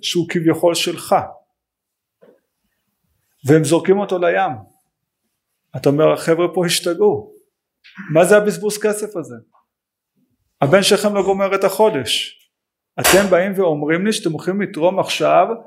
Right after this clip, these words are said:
משהו כמו מאה חמישים אלף שקל למוזיאון המדע בחיפה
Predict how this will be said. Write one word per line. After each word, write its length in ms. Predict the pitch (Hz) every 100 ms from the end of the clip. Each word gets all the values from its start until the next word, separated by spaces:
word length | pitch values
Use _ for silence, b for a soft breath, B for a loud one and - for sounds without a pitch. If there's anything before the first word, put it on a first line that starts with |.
| b b b -
משהו 260 | 160 202
כמו 180 | 180 175
מאה 220 | 160 185
חמישים 500 | 202 180 160 - 190
אלף 160 | 180 151
שקל 280 | - 175 196
למוזיאון 480 | 160 147 127 185 208
המדע 340 | 175 143 160
בחיפה 640 | 170 160 139 127 - 175